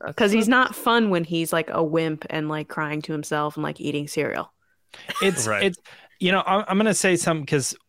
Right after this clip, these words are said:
Speaker 3: 'cause last week's episode, I didn't get to talk on it, and it's just for a moment, but, <clears throat>
Speaker 2: Sure.
Speaker 3: you know, it's something I said, like, a long time ago when we were discussing the first few episodes, is there's something so weird about this show where it's like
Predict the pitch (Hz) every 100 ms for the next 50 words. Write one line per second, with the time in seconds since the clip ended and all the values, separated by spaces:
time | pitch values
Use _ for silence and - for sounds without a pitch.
0 | - - 156 123 - - 147 135 - 135
1 | 139 123 - 123 123 127 120 110 - 131
2 | 123 120 113 123 117 135 - 120 117 120
3 | 120 113 127 123 _ _ _ - - 151
4 | 127 _ 190 170 160 151 240 285 202 -
5 | 185 147 135 139 135 147 - 151 147 131
6 | 123 117 120 127 127 123 117 131 127 143
7 | 127 131 120 - 127 - - 117 113 -
8 | - 113 107 - - - - - 131 165
9 | 147 - 180 175 170 127 - - 151 147
10 | 123 131 147 131 120 113 120 - 135 123
11 | 120 117 113 127 120 113